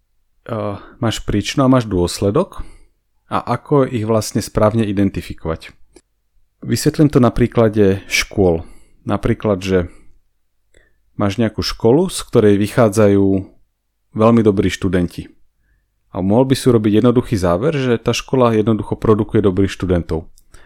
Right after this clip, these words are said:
Ale iný záver môže byť aj taký, že tá škola má proste dobrý ohlas a na ňu štu-, dobrí študenti už chodia a tá škola ich akurát nepokazí, tak z nej znova výjdu dobrí študenti.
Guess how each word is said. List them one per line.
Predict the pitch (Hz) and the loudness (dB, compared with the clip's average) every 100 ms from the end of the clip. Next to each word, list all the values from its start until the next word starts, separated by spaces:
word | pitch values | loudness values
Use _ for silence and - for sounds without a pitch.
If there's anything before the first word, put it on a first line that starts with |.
| - - - - - _ _ | -20 -20 -20 -20 -20 _ _
Ale | - 85 | -6 -4
iný | - 139 180 | 0 2 4
záver | 95 87 101 | 4 2 2
môže | 117 95 | 2 0
byť | 98 104 | 0 2
aj | 107 | 0
taký, | 95 - 143 123 | 0 -2 -2 0
že | 110 | 0
tá | 110 | -2
škola | - - 120 | -2 2 4
má | 113 | 2
proste | - 117 - | 0 -2 0
dobrý | 110 104 117 110 | 2 4 2 2
ohlas | 95 107 139 - - | 2 2 0 -4 -10
a | - 101 95 - | -6 -6 -6 -6
na | 110 110 | 0 2
ňu | 117 | 2
štu-, | - 123 | -2 -2
dobrí | 127 117 135 | 2 4 4
študenti | - 120 120 - | 2 4 4 4
už | 123 - | 2 2
chodia | - 87 101 117 | 2 2 2 2
a | |
tá | 104 | 0
škola | 107 - 107 101 | -4 0 2 2
ich | |
akurát | 101 - 110 104 | 2 2 4 2
nepokazí, | 101 101 - 92 90 107 131 - | 0 0 2 2 2 -2 -4 -6
tak | 104 98 | -6 -2
z | 101 | 0
nej | 95 | 0
znova | 117 110 87 | 2 2 4
výjdu | 92 98 | 2 2
dobrí | 95 92 101 | 2 2 0
študenti. | - 85 85 85 147 | -2 -4 -2 -4 -6